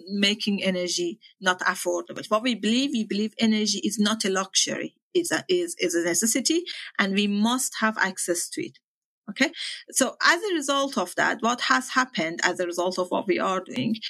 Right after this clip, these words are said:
in during, for example, uh, market turbulence last month and the month, uh, last year and the year before, um, we have seen the customers paying, like, say, eight hundred pounds per megawatt hour or eighty pence per kilowatt hour for their assets, for, for their energy,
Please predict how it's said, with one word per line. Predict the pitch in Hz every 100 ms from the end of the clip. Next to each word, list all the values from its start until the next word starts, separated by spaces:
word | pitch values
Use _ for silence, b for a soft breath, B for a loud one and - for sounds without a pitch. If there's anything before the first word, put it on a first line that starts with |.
| B B -
in | 226
during, | 220 254 262 247
for | 233
example, | 226 226 220 208 208
uh, | - 190
market | 196 226 240 240
turbulence | - 226 208 185 185 -
last | 190 190 -
month | 190 185 -
and | 180 175
the | 180
month, | 185 180 -
uh, | 170 - 185
last | 214 214 -
year | 202 180
and | 180
the | 180 190
year | 185
before, | 190 - 262 262 269 B B B 190
um, | 185 185 185 180 - - -
we | 208 214
have | 262 247
seen | - 233 208
the | 196
customers | 196 247 - 214 202 202
paying, | - 202 190 185 - -
like, | 165 185
say, | - 175 214
eight | 202
hundred | 208 196 190 -
pounds | 190 185 180
per | 175
megawatt | 180 180 170 175
hour | 180 180
or | - 208
eighty | 220 -
pence | - 180 -
per | 180
kilowatt | - 185 175 160
hour | -
for | - 170
their | 165 - -
assets, | 320 302 294 - -
for, | 202 180
for | 175 185
their | 180 175 170
energy, | 220 277 277 269 294